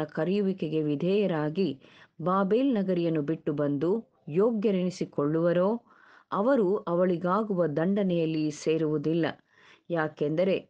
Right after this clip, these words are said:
ವಿಧೇಯರಾಗಿ ಬರುವವರು ಬಾಬೇಲ್ ನಗರಿಯ ನೈಜತೆಯನ್ನು ಗಮನಿಸಿ,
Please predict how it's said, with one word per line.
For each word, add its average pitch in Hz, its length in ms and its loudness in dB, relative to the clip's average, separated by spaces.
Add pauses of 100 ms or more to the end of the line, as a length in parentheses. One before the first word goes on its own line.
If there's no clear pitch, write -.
ವಿಧೇಯರಾಗಿ 165 920 0
ಬರುವವರು 151 640 0
ಬಾಬೇಲ್ 165 640 0
ನಗರಿಯ 156 400 -2
ನೈಜತೆಯನ್ನು 160 760 0
ಗಮನಿಸಿ, 147 680 -2